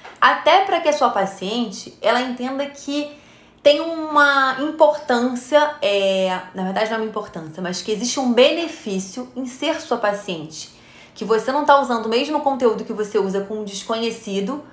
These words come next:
pra essa pessoa que te prestigia, que te escolheu, entendeu? Mas não tem problema nenhum. Tem uma frase, gente, que eu levo pra minha vida. "O feito é melhor que o perfeito."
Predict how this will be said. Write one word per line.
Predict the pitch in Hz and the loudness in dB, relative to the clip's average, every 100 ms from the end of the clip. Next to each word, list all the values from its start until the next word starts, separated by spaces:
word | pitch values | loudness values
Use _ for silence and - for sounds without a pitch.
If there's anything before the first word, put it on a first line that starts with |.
| - - | -10 4
pra | 269 254 | 6 6
essa | 254 254 | 4 0
pessoa | 247 247 247 247 | -2 2 6 6
que | 247 | 4
te | - - | -6 2
prestigia, | 247 247 269 233 240 240 | 2 2 -2 -2 -2 -2
que | - | -4
te | - | -8
escolheu, | - 262 226 190 - - - _ - | 2 4 4 2 -2 -14 -20 _ -20
entendeu? | 156 190 214 262 180 - - - _ - | -12 -4 4 4 4 -2 -14 -20 _ 0
Mas | 226 226 | 4 4
não | 262 254 | 4 2
tem | 285 | 2
problema | 294 269 262 302 | 4 4 2 0
nenhum. | 349 285 180 - - - - | 0 0 0 -6 -20 -20 -4
Tem | 254 302 | 0 4
uma | 311 | 4
frase, | 285 247 240 208 | 4 2 2 -2
gente, | 196 190 | -6 -4
que | - | -2
eu | 202 | 4
levo | 233 - | 4 2
pra | 226 | -2
minha | 214 269 320 320 | 0 -2 -2 -6
vida. | 175 185 - - - _ _ _ - _ - | -6 -4 -4 -8 -16 _ _ _ -20 _ -4
"O | 285 | -2
feito | - 254 208 202 247 285 - - _ _ - - | 2 6 6 4 -4 -8 -10 -20 _ _ -20 -2
é | 240 247 | 2 4
melhor | 233 220 220 - | 4 4 4 0
que | |
o | 240 | -6
perfeito." | 247 - 190 156 - | -6 -4 -6 -6 -10